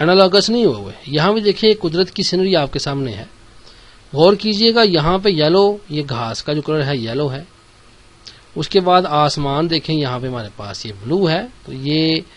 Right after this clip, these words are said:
अ, triadic color इस्तेमाल हो रहा है जी यहाँ पे, और ये reddish आपको नजर आ रहा है पहाड़। तो देखें, ये तीनों color combination मिलके कितना खूबसूरत scenery हमें दे रहे हैं।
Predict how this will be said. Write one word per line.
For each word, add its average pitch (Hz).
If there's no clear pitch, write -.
अ, 135
triadic 156
color 190
इस्तेमाल 127
हो 98
रहा 120
है 160
जी 175
यहाँ 156
पे, 180
और 143
ये 170
reddish 165
आपको 131
नजर 127
आ 113
रहा 113
है 117
पहाड़। 107
तो 139
देखें, 160
ये 226
तीनों 202
color 202
combination 170
मिलके 147
कितना 170
खूबसूरत 156
scenery 165
हमें 113
दे 101
रहे 95
हैं। 107